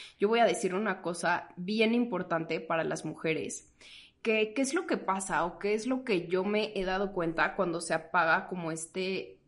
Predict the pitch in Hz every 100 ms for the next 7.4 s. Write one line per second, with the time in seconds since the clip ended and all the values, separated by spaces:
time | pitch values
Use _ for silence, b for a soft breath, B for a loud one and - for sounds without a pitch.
0 | - 175 160 - 202 196 185 175 175 -
1 | 175 180 170 - 165 165 190 190 170 156
2 | b b b b - 190 202 208 208 190
3 | - 262 262 208 185 196 - 185 214 190
4 | 160 190 175 170 190 190 - 190 170 160
5 | - 196 208 175 170 170 175 170 170 180
6 | 170 165 165 156 175 185 185 160 180 214
7 | - 175 175 -